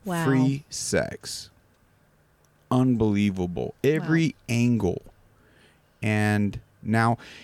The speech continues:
Speaker 2: and the reality of it is they have more up their sleeve. They've been projecting the second one coming, and it, it, they've, they've, they've said too much. Like, for those that actually are looking into the information,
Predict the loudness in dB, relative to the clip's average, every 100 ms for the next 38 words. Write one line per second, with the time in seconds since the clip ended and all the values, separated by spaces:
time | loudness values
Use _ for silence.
0 | -6 0 2 2 -2 -2 2 2 2 2
1 | 2 2 0 0 0 0 0 2 0 2
2 | 2 0 0 -2 -2 -6 -6 -4 -4 -2
3 | -2 0 -2 0 -2 0 -2 -2 -4 -2
4 | -2 -2 -2 -4 -8 -6 -2 -2 -2 -6
5 | -4 -4 -4 -4 -4 -2 -2 -2 -4 -6
6 | -8 -10 -8 -8 -6 -4 -2 -4 -6 -2
7 | -2 -2 -12 -2 -2 0 0 -2 0 0
8 | 0 0 -2 -4 -12 -14 _ _ _ _
9 | -2 0 0 -6 -2 -2 2 2 2 2
10 | 2 2 -2 -2 2 2 0 -4 -4 -2
11 | -2 0 0 0 -2 -2 -2 -2 -2 -4
12 | -6 -8 -10